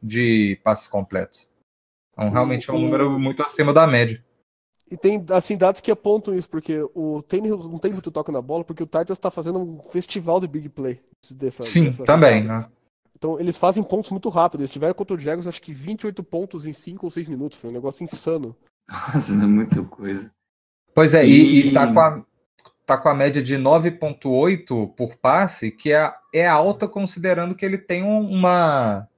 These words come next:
Speaker 1: eu, eu não tenho o número aqui de média de jarda por tentativa, mas deve ser uma média alta, considerando que ele tá com um índice de passe acertado alto
Speaker 2: É.
Speaker 1: também, né?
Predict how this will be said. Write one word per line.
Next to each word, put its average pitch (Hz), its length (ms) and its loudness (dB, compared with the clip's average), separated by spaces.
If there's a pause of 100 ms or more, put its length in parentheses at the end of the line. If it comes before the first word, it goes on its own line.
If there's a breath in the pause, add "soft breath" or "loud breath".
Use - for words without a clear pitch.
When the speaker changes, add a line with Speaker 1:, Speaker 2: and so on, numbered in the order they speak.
(180)
Speaker 1:
eu, 131 120 0
eu 139 140 2
não 151 160 0
tenho 156 160 2
o 147 40 -2
número 139 300 -2
aqui 131 240 -2
de 135 200 -2
média 131 400 0
de 127 220 -4
jarda 123 380 2
por 143 220 -10
tentativa, 120 840 -2 (340 soft breath)
mas 135 240 4
deve 170 220 6
ser 180 120 0
uma 170 180 4
média 165 320 4
alta, 156 340 4
considerando 160 640 0
que 170 120 -4
ele 175 140 2
tá 156 240 2
com 175 220 -4
um 180 160 0
índice 160 420 -2
de 151 260 0
passe 135 520 -2
acertado 143 920 0
alto 151 320 2
Speaker 2:
É. 131 40 -14
Speaker 1:
também, 123 340 -8
né? 117 60 -14